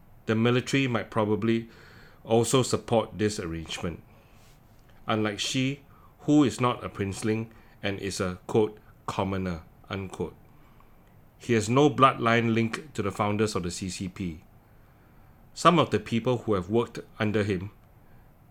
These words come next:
bracket, in Tibet, Inner Mongolia,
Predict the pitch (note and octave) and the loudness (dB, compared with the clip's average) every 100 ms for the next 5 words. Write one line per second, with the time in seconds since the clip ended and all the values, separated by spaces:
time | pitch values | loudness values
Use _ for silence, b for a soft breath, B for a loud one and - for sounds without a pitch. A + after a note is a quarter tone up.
0 | - - - - - - A2 G2 A2+ - | -20 -20 -20 -20 -20 2 2 2 -4 -4
1 | - - - - - A#2+ A2+ F2+ G#2+ A2 | -20 -20 -20 -18 -4 -2 -2 -4 -2 -4
2 | - - - - - - - - G#2+ A2+ | -6 -20 -20 -20 -20 -20 -20 -4 0 0
3 | A2 F2+ F2+ F#2+ F#2+ G#2+ C3+ | 0 -2 -4 -2 0 0 -2